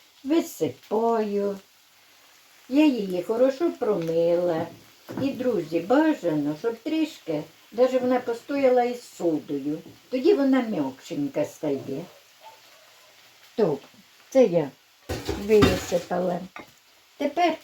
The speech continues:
друзі, я сюди добавлю,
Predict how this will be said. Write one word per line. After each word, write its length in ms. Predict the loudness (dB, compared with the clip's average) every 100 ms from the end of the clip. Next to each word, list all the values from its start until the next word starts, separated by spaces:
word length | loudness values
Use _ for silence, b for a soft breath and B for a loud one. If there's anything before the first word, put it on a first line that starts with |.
| -18 -20 _ -14
друзі, 560 | -12 -10 -12 -10 -10 -10 -18 -20 -20 -20 -20 _ -20 -20 -20 -20 -20 _ -20 -20 -20 -20 -20 -20 -20 -10
я 340 | -6 -2 0
сюди 460 | -2 -4 -4 0 -2
добавлю, 760 | 0 2 4 4 4 0 0